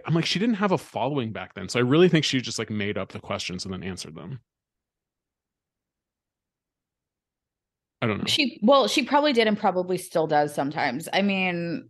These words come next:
Speaker 2: I really think that she's, I don't believe, I, I, look, she's fudging the numbers, okay? I don't know. I'm not gonna say every single thing that she says is a lie,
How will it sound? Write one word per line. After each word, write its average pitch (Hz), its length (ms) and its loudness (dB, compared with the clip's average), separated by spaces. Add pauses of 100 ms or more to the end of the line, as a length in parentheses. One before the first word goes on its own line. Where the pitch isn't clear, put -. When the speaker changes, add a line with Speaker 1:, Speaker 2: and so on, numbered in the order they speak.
Speaker 2:
I 175 340 4
really 165 600 0
think 147 400 -6
that 151 200 0
she's, 147 1000 -8 (2000)
I 196 180 4
don't 165 480 4 (460)
believe, 139 520 -4 (920)
I, 185 380 2
I, 202 360 2 (260)
look, 240 200 4
she's 311 340 0
fudging 285 360 4
the 254 60 4
numbers, 143 440 -2
okay? 180 340 2
I 208 140 4
don't 247 220 0
know. 269 340 4
I'm 226 140 0
not 233 160 2
gonna 277 120 -6
say 262 200 -4
every 202 240 -4
single 208 300 -4
thing 190 200 -4
that 185 140 -8
she 202 100 -8
says 175 240 0
is 170 80 -6
a 170 40 -6
lie, 151 880 2